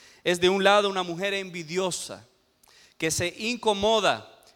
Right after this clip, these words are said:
con la felicidad ajena. Saben, la envidia de esta mujer era tan gritante que cuando el rey dice: "Corten al niño en dos", y la primera dice: "No, por amor de Dios, déjenlo a ella",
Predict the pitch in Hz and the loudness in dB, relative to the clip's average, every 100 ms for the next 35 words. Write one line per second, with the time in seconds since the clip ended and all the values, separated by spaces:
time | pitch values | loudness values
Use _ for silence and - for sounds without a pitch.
0 | _ 196 202 180 202 196 196 208 202 196 | _ -4 -4 -2 0 0 2 0 0 -4
1 | 175 202 151 - _ _ _ _ _ _ | -2 -4 -4 -10 _ _ _ _ _ _
2 | - - - - 247 233 190 196 208 269 | -20 -20 -6 4 4 4 0 -2 -2 0
3 | 254 240 240 247 214 170 196 190 196 196 | 2 0 0 -2 -2 -4 -2 -2 -2 -4
4 | 226 240 185 240 254 - 220 226 175 - | -4 -6 -6 -4 -4 0 2 2 -4 -14
5 | 110 - _ _ _ _ - - - 202 | -20 -20 _ _ _ _ -20 -2 2 4
6 | 214 214 208 196 214 269 220 262 - 175 | 4 4 2 4 4 4 2 0 2 4
7 | 233 254 254 240 226 247 233 202 190 214 | 6 6 4 0 -2 -4 -4 -2 2 2
8 | 180 - - 175 175 190 226 240 240 - | 0 -4 -4 0 2 2 0 0 -2 -4
9 | 208 240 302 254 185 - 214 214 269 247 | -2 2 4 2 -2 -2 0 4 4 4
10 | 240 233 247 214 170 233 240 240 233 226 | -2 2 0 0 2 4 4 2 4 6
11 | 262 233 151 | 6 4 -2